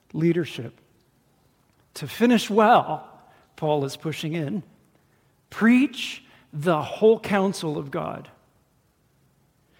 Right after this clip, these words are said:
Tell the entire truth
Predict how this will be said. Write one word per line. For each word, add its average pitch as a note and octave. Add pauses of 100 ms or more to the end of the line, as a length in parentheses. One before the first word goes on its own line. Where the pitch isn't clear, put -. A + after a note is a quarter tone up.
(180)
Tell A3+
the C4
entire B3
truth -